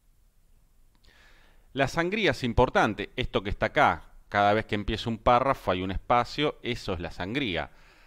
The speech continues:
Aparte de que queda mucho mejor estéticamente, la sangría sirve porque si yo le sacara la sangría, vamos a ponerlo, vamos a sacarle la sangría.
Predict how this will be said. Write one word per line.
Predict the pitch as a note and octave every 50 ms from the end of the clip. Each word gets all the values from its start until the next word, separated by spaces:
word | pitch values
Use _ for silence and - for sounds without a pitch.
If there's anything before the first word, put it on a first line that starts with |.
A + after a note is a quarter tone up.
| _ _ _ _ _ _ - _
Aparte | - B2 - - B3+ B3+ B3 -
de | D3 A2+
que | G2+ G2+ F#2+
queda | - B2 B2 A#2
mucho | A2+ A#2 A#2+ - A2+
mejor | G2+ G#2+ F#2+ - B2 A#2+ A#2+
estéticamente, | G#2+ - - B2+ A2+ C3 A2+ C3+ C#3+ C#3+ D3+ D3+ D3+ C#3+ - D#3+ D3+ - -
la | A2 A2+ A2+ A2+ A#2+ A2+
sangría | A2 - C3+ C#3 C#3+ D#3+ E3+ E3 D3+
sirve | - - - E3+ A#2+ G#2+ G2 F2+
porque | - - F2+ - - F2+
si | - - F#2+
yo | F#2 - - E3 D3 A2 - - - - _ -
le | - D2+ D2+ D2+
sacara | - - - D#2+ - - B2+ C3 A#2+ A2
la | G#2+ G#2
sangría, | - - A#2+ A#2 B2 B2+ C3+ B2+ A#2 A2+ A#2 B2 C3 D3+ D#3+ D#3 C3+ - _ - - - _ _ _ - -
vamos | - D#2+ D#2 D#2 D#2 - -
a | D#2 -
ponerlo, | - D#2 D2+ D#2+ E2 D#2+ D2 D2 D#2 D#2 D2+ D2 C#2+ C#2+ C#2 C2 - - - - _ _ - - _ _ _ - - - - _ _ - _ - _ _ - _ - _ -
vamos | - - D#2 - -
a | B2
sacarle | - - E2 - - F2+ E2+ E2
la | E2 D#2+ D#2+
sangría. | - - F2+ F2 F2+ F#2+ F#2+ G2 F#2 F#2 F#2+ G2+ G#2+ G#2+